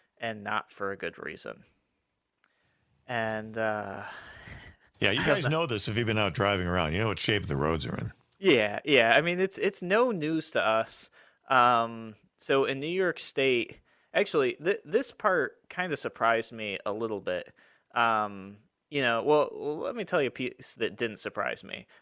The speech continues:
Speaker 1: The piece that didn't surprise me is that New York State's roads, um, compared to the national average, uh, are in much poorer condition. So that, that did not surprise me.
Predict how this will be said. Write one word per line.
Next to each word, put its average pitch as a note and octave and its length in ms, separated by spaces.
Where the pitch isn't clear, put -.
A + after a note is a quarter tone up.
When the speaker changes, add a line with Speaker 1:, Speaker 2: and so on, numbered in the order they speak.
Speaker 1:
The D3 80
piece A3+ 220
that C#3 180
didn't C#3+ 200
surprise A#2 500
me A2+ 160
is A2 260
that A2 400
New B2+ 160
York D#3 220
State's B2+ 420
roads, A#2 680
um, A2 240
compared D3 480
to C3+ 100
the A2+ 120
national B2 720
average, G2+ 880
uh, G#2 400
are A2 420
in A#2 240
much A#2+ 420
poorer A#2 420
condition. - 640
So G#2+ 560
that, - 260
that C3+ 160
did B2 120
not A2 180
surprise - 400
me. G2 180